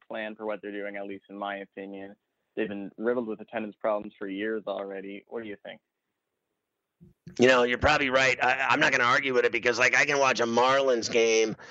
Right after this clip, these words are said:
Speaker 2: and see that no one goes to baseball games already. You can watch the Rays. They got a great team, right? And, and no one goes to the games. Uh, and here's the, uh, news, you know, headline, re-, revelation time. No one's ever gonna go down there.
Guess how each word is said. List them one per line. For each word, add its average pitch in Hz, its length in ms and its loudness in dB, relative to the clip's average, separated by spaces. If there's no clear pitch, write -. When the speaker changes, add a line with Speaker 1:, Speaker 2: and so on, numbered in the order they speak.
Speaker 2:
and 110 220 4
see 127 380 2
that 113 220 2
no 120 180 6
one 127 160 4
goes 120 200 2
to 117 80 -4
baseball 117 420 4
games 113 240 2
already. 110 580 2
You 110 120 0
can 127 140 6
watch 127 300 4
the 113 240 4
Rays. 120 500 2
They 117 120 2
got 131 120 2
a 113 60 0
great 123 400 2
team, 123 480 0
right? 113 320 2
And, 110 400 4
and 113 160 4
no 123 140 6
one 131 120 4
goes 123 220 2
to - 100 -2
the 117 80 0
games. 107 480 0
Uh, 110 460 4
and 117 140 2
here's 156 220 2
the, 120 260 2
uh, 104 320 2
news, 131 640 2
you 120 100 0
know, 110 280 4
headline, 113 600 4
re-, 113 120 6
revelation 127 640 4
time. 98 380 0
No 127 160 4
one's 160 160 2
ever 147 180 2
gonna 110 200 -2
go 110 180 2
down 101 280 2
there. 92 260 -2